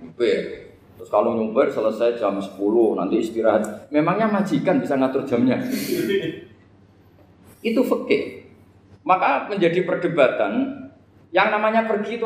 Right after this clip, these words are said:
apa? Menurut Imam Syafi'i, pergi itu ya dari rumahnya ke tempat yang asing, yang tidak wilayahnya, namanya pergi. Menurut Imam Ahmad bin Hanbal enggak.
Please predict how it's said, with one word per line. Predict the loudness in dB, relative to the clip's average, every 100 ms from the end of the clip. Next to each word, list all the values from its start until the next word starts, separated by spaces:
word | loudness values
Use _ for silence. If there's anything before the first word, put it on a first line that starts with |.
| 0
apa? | 2 -2 -2 -8 -16 -20 -20 _ _ _ _ _ _ -12
Menurut | 0 2
Imam | 2 0 0
Syafi'i, | 0 0 -2 0 2
pergi | 2 0 2 2
itu | 2 -2
ya | 0 2
dari | 2 2
rumahnya | 0 0 0 0 0 -2
ke |
tempat | -2 0 2 2 0 -10 -16 -6
yang | 0 0 2
asing, | -4 2 2 2 0
yang | 0
tidak | -2 0 0
wilayahnya, | 2 2 2 2 0
namanya | 0 0 0
pergi. | 0 -2 -2 -6 -8 -20 _ _ _ _ _ _ -20 -6
Menurut | 0 2
Imam | 4 2
Ahmad | 0 0 0
bin | 2
Hanbal | 2 2 2
enggak. | 0